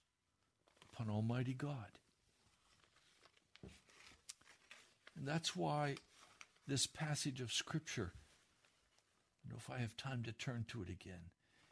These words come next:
it's so important to me. When I read this, I just shouted with joy. All of you,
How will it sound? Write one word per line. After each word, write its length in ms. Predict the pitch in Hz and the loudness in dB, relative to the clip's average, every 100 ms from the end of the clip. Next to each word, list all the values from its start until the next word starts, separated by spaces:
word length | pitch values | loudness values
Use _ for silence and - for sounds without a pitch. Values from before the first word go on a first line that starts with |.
| - | -6
it's 180 | 131 - | -2 2
so 240 | - 156 | 2 2
important 560 | 135 117 - 139 123 110 | 2 0 0 -2 0 -2
to 120 | - | 2
me. 260 | 104 98 95 - - - | 4 4 4 -2 -16 -4
When 140 | 135 | 0
I 80 | 139 | 2
read 380 | 123 139 143 123 | 2 2 2 2
this, 360 | 120 - - - _ _ _ _ _ _ _ _ 131 | 2 2 0 -4 _ _ _ _ _ _ _ _ -4
I 80 | |
just 240 | 135 135 127 | 0 6 8
shouted 540 | - 143 143 151 147 | 8 8 8 8 6
with 260 | 127 113 - | 6 2 2
joy. 460 | - 139 120 104 - _ _ _ _ _ _ _ _ _ _ _ - - _ _ _ _ _ _ _ _ _ _ _ _ _ _ _ _ _ _ _ _ _ | 2 4 4 0 -4 _ _ _ _ _ _ _ _ _ _ _ -20 -20 _ _ _ _ _ _ _ _ _ _ _ _ _ _ _ _ _ _ _ _ _
All 240 | 123 131 135 | 2 4 4
of 160 | 110 | 4
you, 240 | 110 90 | 4 2